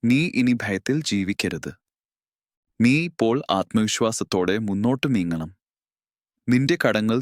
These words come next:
തീർന്ന ശേഷം നീ മറ്റുള്ളവർക്ക് സാക്ഷ്യം പറയും. നീ പറയും, "എന്നെ, എന്റെ ദൈവം എന്നെ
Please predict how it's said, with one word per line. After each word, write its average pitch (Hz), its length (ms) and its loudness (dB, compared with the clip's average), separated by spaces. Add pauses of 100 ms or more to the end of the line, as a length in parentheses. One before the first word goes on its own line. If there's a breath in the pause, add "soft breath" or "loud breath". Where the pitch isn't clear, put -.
തീർന്ന 101 260 0
ശേഷം 92 560 -4 (340 soft breath)
നീ 135 140 4
മറ്റുള്ളവർക്ക് 107 680 0
സാക്ഷ്യം 113 540 0
പറയും. 80 360 -6 (920)
നീ 135 300 4
പറയും, 117 340 2
"എന്നെ, 92 320 -2 (380)
എന്റെ 120 260 2
ദൈവം 113 460 0
എന്നെ 101 240 -2